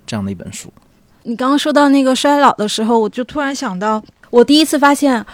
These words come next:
Speaker 2: 父母老了，就是我，呃，上大学以后，然后我第一个寒假回家的时候，我发现我家里面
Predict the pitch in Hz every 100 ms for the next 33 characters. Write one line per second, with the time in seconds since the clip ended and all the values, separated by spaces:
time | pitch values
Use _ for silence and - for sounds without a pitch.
0 | - - - 311 269 247 247 - 180 175
1 | 226 247 - 254 214 190 - _ 214 196
2 | 175 160 - - _ _ 226 202 180 185
3 | 269 269 277 254 208 214 151 - 226 165
4 | - 220 240 202 226 254 269 233 226 180
5 | - _ _ _ _ - 185 190 240 240
6 | 165 202 185 240 254 254 - - 208 180
7 | 196 190 277 285 285 196 - 247 262 190
8 | 196 190